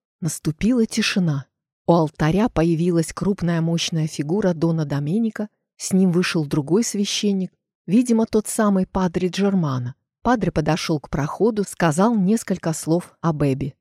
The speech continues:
какой милой, приятной, трудолюбивой женщиной она была. Несколько женщин всхлипнули.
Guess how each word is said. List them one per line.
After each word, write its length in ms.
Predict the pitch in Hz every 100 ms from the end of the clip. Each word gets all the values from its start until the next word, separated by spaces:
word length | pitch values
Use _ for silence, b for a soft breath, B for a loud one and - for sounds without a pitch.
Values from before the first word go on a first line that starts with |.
| _
какой 340 | - - 160 147
милой, 400 | 151 220 185 170
приятной, 680 | - 143 160 185 - 175 - _
трудолюбивой 720 | 196 190 196 196 226 247 220
женщиной 600 | 214 170 151 - 143 139
она 320 | - 151 156 180
была. 340 | 147 139 131 _ _ _
Несколько 520 | 196 262 - 180 - 165
женщин 440 | 165 208 - 170
всхлипнули. 720 | - - 151 139 147 139 -